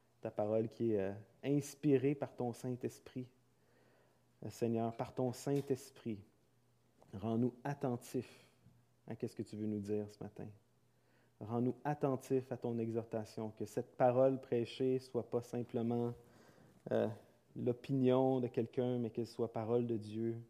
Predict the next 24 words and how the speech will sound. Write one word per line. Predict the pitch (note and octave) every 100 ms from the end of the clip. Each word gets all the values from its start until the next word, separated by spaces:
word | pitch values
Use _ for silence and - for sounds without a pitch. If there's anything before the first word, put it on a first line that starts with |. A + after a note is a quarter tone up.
| _
euh, | G2+ G2
pour | A2+
nos | A2+ A2
cœurs. | A2+ G#2 G2 F#2+ _ _ _ _ _ _ _ _ _ _
Seigneur, | - A#2+ A2+ A2 A#2 G#2
euh, | G#2 G#2 G2+ G2+ G2+ G#2 A#2 B2 _ _ -
permets | A2 A2
à |
ton | A2 A#2 A2+
humble | B2 B2+
serviteur | - A#2+ A#2+ B2+ B2 A#2+
de | A2+
ni | A#2+ B2
s'éloigner | - B2 A#2+ B2
à | A#2
gauche, | A#2 B2 B2 -
ni | A#2+
s'éloigner | - A#2+ A#2 A#2
à | A2 G#2+
droite | G#2+ A#2 A#2
de | A#2
ta | -
volonté | G#2+ G#2+ G#2+ - A#2
dans, | A2 G#2+ G#2+